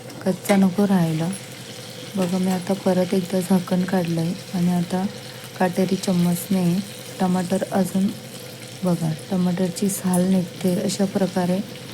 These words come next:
टमाटरच्या सगळ्या साली निघायला पाहिजेत. एका डिशमध्ये काढून घेतलेली साल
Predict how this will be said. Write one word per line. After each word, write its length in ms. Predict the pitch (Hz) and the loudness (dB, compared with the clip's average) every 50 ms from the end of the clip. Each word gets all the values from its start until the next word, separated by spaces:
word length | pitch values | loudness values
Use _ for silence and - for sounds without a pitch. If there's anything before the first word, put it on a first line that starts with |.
| - - - - - - | -14 -16 -16 -14 -2 0
टमाटरच्या 600 | 196 185 190 185 190 180 196 180 175 175 - 196 | 2 2 4 2 2 2 2 0 0 -2 -4 -6
सगळ्या 400 | 190 - - 180 170 185 190 202 | -2 0 0 0 2 4 2 2
साली 340 | 196 202 220 196 175 180 185 | 4 4 4 4 4 4 4
निघायला 480 | 190 190 196 185 180 180 180 170 180 185 | 6 6 6 6 6 6 4 4 2 0
पाहिजेत. 520 | 185 - 190 175 165 160 165 160 165 190 - - - - - - - - - - - - - - - - - - - - - - - - - - - - - - - - - - - - - - - - - - - - - - - - - - | 2 2 2 2 2 0 0 -2 -2 -4 -4 -8 -12 -14 -14 -16 -16 -16 -16 -16 -16 -16 -16 -16 -16 -16 -16 -14 -14 -14 -14 -14 -14 -16 -16 -16 -16 -16 -16 -14 -16 -16 -16 -16 -16 -16 -16 -14 -14 -14 -14 -14 -14 -14 -14 -14 -14 -14 -6 -4
एका 200 | 185 175 - - | -2 -2 2 0
डिशमध्ये 580 | 196 175 190 190 185 - - 208 190 180 170 190 | 2 4 4 2 2 2 2 2 2 4 2 0
काढून 480 | 190 - - 190 180 170 175 180 190 190 | 0 2 2 2 2 2 2 2 2 2
घेतलेली 420 | 196 196 - - - 170 165 170 | 0 -2 -4 -4 -4 -2 0 0
साल 320 | 170 - - 175 156 160 | -2 -2 -2 -2 -2 -2